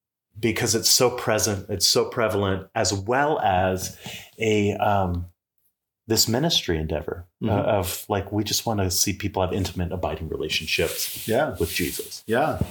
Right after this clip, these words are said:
Speaker 2: Well, and, uh, and people, I think people like that we already have,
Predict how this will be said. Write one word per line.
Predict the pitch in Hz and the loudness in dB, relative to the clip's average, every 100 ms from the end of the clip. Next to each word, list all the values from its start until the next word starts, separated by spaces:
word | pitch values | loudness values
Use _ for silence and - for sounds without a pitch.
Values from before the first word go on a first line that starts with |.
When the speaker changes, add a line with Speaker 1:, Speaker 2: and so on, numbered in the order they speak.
| - - - - - | -6 -20 -20 -20 -2
Speaker 2:
Well, | 123 123 117 | 2 4 2
and, | 117 123 113 104 104 | -2 0 2 2 2
uh, | 101 95 95 - _ - | 2 0 -2 -10 _ -6
and | 120 98 | -4 0
people, | 139 135 | 0 2
I | 123 | 2
think | 123 - | 0 0
people | 117 - 101 104 - | 0 2 2 2 0
like | 107 104 110 - | 2 2 2 0
that | 101 | 0
we | 98 110 | 2 2
already | 107 107 87 | 4 2 2
have, | 101 123 110 87 | 2 2 0 -4